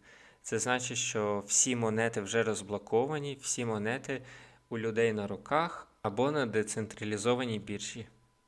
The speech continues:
Насправді чотири мільйона — це дуже мало, це непоганий проект, непогана команда, тому цей токен буде рости в ціні. Можливо, не до долара, але, думаю, центів двадцять ми побачимо,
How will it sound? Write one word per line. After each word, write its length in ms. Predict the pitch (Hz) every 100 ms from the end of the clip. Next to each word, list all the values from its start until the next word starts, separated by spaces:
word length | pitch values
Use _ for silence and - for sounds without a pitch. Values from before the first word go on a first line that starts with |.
| _ _ _ _ _ -
Насправді 560 | 117 113 131 131 123
чотири 420 | 123 110 127 120
мільйона — 520 | 113 113 107 117 117 110
це 220 | - 110
дуже 420 | 98 113 117 113
мало, 460 | 104 110 139 143 110
це 340 | - - 110
непоганий 520 | 107 107 110 117 113
проект, 600 | 104 101 101 135 - -
непогана 600 | 117 104 107 101 117 110
команда, 680 | 98 101 101 107 139 135 104 - - - - - -
тому 440 | 107 107 107 104
цей 240 | 104 110
токен 420 | 104 113 113 107 101
буде 240 | 107 104
рости 340 | 101 - 143
в 60 | 147
ціні. 420 | - 151 151 151 - - - -
Можливо, 760 | 120 117 135 135 107 107 104 - -
не 180 | 110
до 160 | 104 107
долара, 600 | 107 160 165 117 98 101 -
але, 640 | 101 95 101 110 113 110 110 - -
думаю, 520 | 120 120 113 107 104
центів 540 | 104 - 113 107 101 95
двадцять 480 | 104 123 123 -
ми 100 | 113
побачимо, 680 | 107 107 101 98 - 101